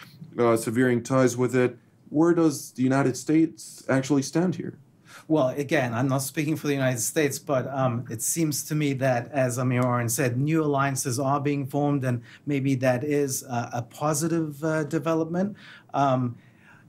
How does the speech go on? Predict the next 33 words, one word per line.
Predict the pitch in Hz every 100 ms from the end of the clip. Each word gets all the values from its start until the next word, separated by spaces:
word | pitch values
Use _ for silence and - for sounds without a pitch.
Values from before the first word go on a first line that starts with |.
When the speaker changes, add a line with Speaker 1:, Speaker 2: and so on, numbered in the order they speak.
| -
Speaker 2:
in | 135
terms | 123 - 196 226 214
of, | 175 151 123 120 - -
uh, | 123 113 110 87 -
why | 123 131 165 175
the | 156
United | 147 143 135 131
States | - - 135 127
has | 135 120
decided | 123 - 135 131 127
to | 139
bring | 110 139 143 147
in | 139 127 120 127
Iran | 127 127 127 123 123
as | 120 113
sort | - 151 127
of | 120 - - -
a | 131
member | 127 123 131 127
of, | 131 117
uh, | 120 120
the | 113 113
civilized | - 131 123 117 117 110
nations | 127 131 - 117
and | 117 120
whether | 131 139 135
that'll | 127 120 120 120
work, | 147 120 113 - _ _ _ -
again, | 139 143 107
only | 127 139 143
history | 135 - 135
will | 117 113
tell. | 113 - 131 101